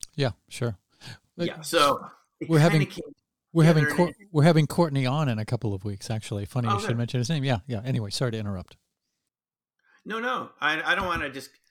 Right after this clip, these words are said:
Speaker 2: just keep talking. Ma-,
Speaker 1: Oh,
Speaker 2: I'm, I'm,
Speaker 1: that's why people
Speaker 2: I
Speaker 1: are here.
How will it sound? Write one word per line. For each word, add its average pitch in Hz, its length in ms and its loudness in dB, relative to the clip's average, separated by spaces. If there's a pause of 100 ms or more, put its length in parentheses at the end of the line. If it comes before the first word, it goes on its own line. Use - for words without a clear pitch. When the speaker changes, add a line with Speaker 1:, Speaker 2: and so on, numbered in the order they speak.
(600)
Speaker 2:
just 123 200 -10
keep 135 180 -10
talking. 123 420 0
Ma-, 117 140 -6
Speaker 1:
Oh, 180 80 4
Speaker 2:
I'm, 170 220 0
I'm, 110 260 -12
Speaker 1:
that's 160 200 -2
why 165 140 2
people 160 300 2
Speaker 2:
I 151 40 2
Speaker 1:
are 139 40 2
here. 160 280 -2